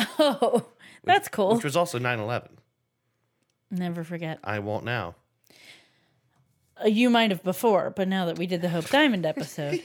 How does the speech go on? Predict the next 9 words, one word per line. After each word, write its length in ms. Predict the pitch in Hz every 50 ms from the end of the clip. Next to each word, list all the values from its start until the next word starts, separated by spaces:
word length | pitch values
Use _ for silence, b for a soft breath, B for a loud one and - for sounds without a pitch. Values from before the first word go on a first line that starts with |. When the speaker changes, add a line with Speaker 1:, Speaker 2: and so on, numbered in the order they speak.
| -
Speaker 2:
Yes. 580 | - - - - - - - - - - - - - - - - _ - - - - - 330 - _ _ - - - - - _ _ B B B B B B B B
Now 180 | 135 143 139
I 100 | 127 117
shall 220 | 113 - - 110 107
surely 460 | - - - 165 160 147 123 110 104
never 280 | 95 87 82 78 67 87
forget. 420 | - 87 80 80 71 - - - _ _ _ _
Speaker 1:
All 220 | 196 208 226 240
right. 220 | 214 - 82 -